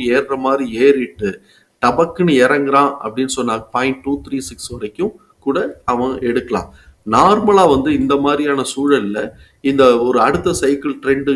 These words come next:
லீடு எடுக்க போகுது அப்படின்னு சொன்னா பாயிண்ட் த்ரீ எயிட்டோட மேக்ஸிமம் சப்போர்ட் எடுத்து ட்ரெண்ட் ரிவர்சல் எடுக்கிறதுக்கான வாய்ப்புகள் இருக்கும். ஆனாலும் நம்ம அதை வந்து கொஞ்சம் உஷாரா கன்ஃபர்மேஷன் எடுத்துக்கணும். அந்த சைடு இ பி எஸ் உடைய growth எப்படி இருக்கு,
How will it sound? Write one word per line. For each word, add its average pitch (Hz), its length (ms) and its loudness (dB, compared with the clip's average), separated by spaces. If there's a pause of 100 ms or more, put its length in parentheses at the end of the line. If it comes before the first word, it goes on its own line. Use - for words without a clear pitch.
(200)
லீடு 147 240 0
எடுக்க 139 300 2
போகுது 123 380 0
அப்படின்னு 120 220 -4
சொன்னா 120 320 -8
பாயிண்ட் 139 480 -2
த்ரீ 143 160 -4
எயிட்டோட 127 520 -2
மேக்ஸிமம் 143 600 -6
சப்போர்ட் 135 440 -2
எடுத்து 123 420 -8
ட்ரெண்ட் 120 200 -8
ரிவர்சல் 120 380 -8
எடுக்கிறதுக்கான 107 840 -6 (340)
வாய்ப்புகள் 123 460 4
இருக்கும். 104 380 -2 (300)
ஆனாலும் 160 500 4
நம்ம 139 240 0
அதை 110 160 0
வந்து 123 220 0
கொஞ்சம் 123 460 -4
உஷாரா 131 420 0
கன்ஃபர்மேஷன் 131 600 -4
எடுத்துக்கணும். 113 480 -6
அந்த 107 300 -4
சைடு 127 200 0
இ 127 140 -2
பி 131 160 -2
எஸ் 131 180 2
உடைய 123 200 -2
growth 131 240 2
எப்படி 127 260 -2
இருக்கு, 196 440 0